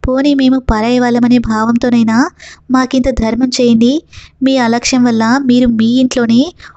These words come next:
ఒక గర్భ దరిద్ర జాతిని సృష్టిస్తున్నారనే ధ్యాసన్న మీకెందుకు కలగడం లేదు?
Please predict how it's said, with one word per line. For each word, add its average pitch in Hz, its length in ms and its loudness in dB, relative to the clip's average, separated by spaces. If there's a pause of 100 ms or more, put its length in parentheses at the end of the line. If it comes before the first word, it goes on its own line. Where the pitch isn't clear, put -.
(100)
ఒక 254 140 -2
గర్భ 226 460 -4
దరిద్ర 240 300 -2
జాతిని 233 420 -4
సృష్టిస్తున్నారనే 233 800 -2
ధ్యాసన్న 220 680 -2
మీకెందుకు 240 560 -4
కలగడం 240 360 -2
లేదు? 247 340 -2